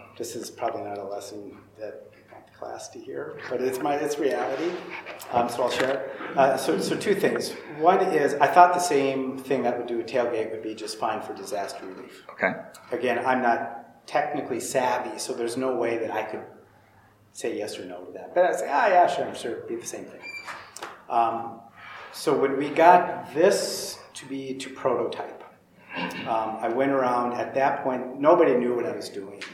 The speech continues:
Speaker 1: Like, nobody had any idea. I, I was
Speaker 2: You'd only talked to Mel?
Speaker 1: Yeah, at this point, Mel.
Speaker 2: Okay.
Speaker 1: Mel, and I'd hired a couple of engineering students,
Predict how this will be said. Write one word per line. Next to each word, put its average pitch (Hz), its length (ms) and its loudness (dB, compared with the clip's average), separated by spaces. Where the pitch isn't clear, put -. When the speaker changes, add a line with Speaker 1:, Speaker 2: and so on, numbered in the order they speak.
Speaker 1:
Like, - 500 -6
nobody 139 380 4
had 131 120 4
any 120 320 -4
idea. 107 520 -6
I, 135 260 4
I - 20 -
was - 440 -2
Speaker 2:
You'd 107 140 6
only 104 180 4
talked 104 240 4
to 101 80 -2
Mel? 78 280 -2
Speaker 1:
Yeah, 143 80 -2
at 147 240 0
this 190 140 10
point, - 320 2
Mel. - 400 2
Speaker 2:
Okay. 98 160 0
Speaker 1:
Mel, 156 260 10
and 147 180 4
I'd 127 140 6
hired 135 540 6
a 113 300 0
couple 143 240 0
of 127 80 0
engineering 120 580 -2
students, - 640 -8